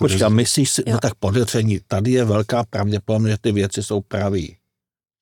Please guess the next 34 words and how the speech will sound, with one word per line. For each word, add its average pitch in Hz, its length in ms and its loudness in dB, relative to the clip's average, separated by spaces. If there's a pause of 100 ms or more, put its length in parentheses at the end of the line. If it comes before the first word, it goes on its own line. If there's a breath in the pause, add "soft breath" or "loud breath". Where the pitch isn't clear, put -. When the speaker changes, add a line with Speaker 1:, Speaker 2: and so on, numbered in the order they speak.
(420)
Speaker 2:
Že? 226 60 2
Speaker 3:
Jako 214 160 0
oni 247 220 0
to 277 120 -2
Speaker 1:
Nějaká 233 240 0
Speaker 3:
sami 147 100 2
ne- 262 60 0
Speaker 1:
pravděpodobnost 139 680 0
je, 147 60 4
jestli 135 240 2
Speaker 2:
Jo. 117 40 2
Speaker 1:
velká, 110 400 2
to 143 100 0
já 135 200 2
fakt 143 200 -4
nevím. 98 300 2
Speaker 2:
No 151 140 2
velká, 120 720 0
no. 113 380 -2
Speaker 1:
Já 92 120 -2
jsem 113 160 0
tady 110 160 2
v - 60 -6
tom 131 180 2
Speaker 2:
Protože 123 180 0
Speaker 1:
úplnej 135 140 2
Speaker 2:
to 151 40 0
Speaker 1:
agnostik 113 460 2
Speaker 2:
odpovídá 131 340 2
Speaker 1:
a, - 100 -2
a 117 120 2
je 117 240 2
jasný, 120 480 2
že 123 320 2